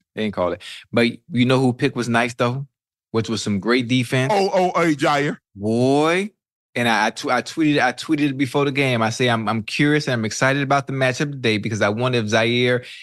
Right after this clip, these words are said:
Speaker 1: and CeeDee Lamb, I wonder if he would follow." <coughs> 'Cause I said, "I understand their strengths, and I know Zaire is really, really good in man-to-man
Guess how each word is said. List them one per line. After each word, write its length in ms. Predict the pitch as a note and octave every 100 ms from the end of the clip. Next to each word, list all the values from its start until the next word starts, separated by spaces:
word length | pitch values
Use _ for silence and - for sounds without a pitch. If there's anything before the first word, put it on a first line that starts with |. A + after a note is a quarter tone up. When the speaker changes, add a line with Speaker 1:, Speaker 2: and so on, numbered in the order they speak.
| - -
Speaker 1:
and 100 | G#2+
CeeDee 340 | - C3 B2
Lamb, 260 | A#2+ A2+ G2+
I 60 |
wonder 280 | G#2 A#2+ B2+
if 80 | A2+
he 100 | C3+
would 140 | A2
follow." 580 | G2+ - D3+ C#3+ F2+ -
<coughs> 40 | -
'Cause 640 | - - - - - G#2
I 80 | G#2+
said, 280 | G#2 B2+ A2+
"I 120 | G#2+
understand 460 | B2 A#2 C#3 B2 B2
their 80 | A#2+
strengths, 460 | - D3 C#3 A2+
and 200 | A#2 G#2+
I 100 | F#2
know 160 | A2 A#2+
Zaire 400 | A2+ A2+ B2 A#2+
is 160 | A2 G2
really, 200 | B2 C3
really 220 | C3+ C3+
good 220 | C3+ C#3
in 120 | B2+
man-to-man 760 | B2+ C3+ C3 C#3 C#3+ A#2 G#2